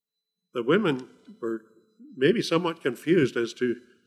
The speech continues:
"Should we go back and take the spices with us? Should we do this?" But when they actually got a chance to look, the angel says, "He's, he's gone. He's not here."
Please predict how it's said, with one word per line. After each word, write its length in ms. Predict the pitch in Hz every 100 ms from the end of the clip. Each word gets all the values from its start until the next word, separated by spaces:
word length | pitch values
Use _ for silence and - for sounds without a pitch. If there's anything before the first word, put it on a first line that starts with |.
| _
"Should 180 | - 127
we 80 | 123
go 140 | 139
back 300 | 143 156 -
and 260 | 135 123 -
take 160 | 147
the 80 | 127
spices 420 | - 147 151 131
with 200 | 131 151
us? 100 | 165
Should 220 | - 131 110
we 100 | 113
do 160 | 139
this?" 240 | 139 143 147 - _ _ _ -
But 180 | 127
when 200 | 131 135
they 140 | 123 127
actually 320 | 160 160 147
got 180 | 151 143
a 80 | 120
chance 320 | 156 151 -
to 80 | 135
look, 320 | 156 180 - _ _ -
the 100 | 123
angel 260 | 170 127
says, 220 | - 147
"He's, 260 | 143 110 -
he's 160 | 131 147
gone. 320 | 127 175 104 _ _ - _ _ _ _ _ _ _ _ -
He's 140 | 120
not 240 | 139 151 139
here." 240 | 185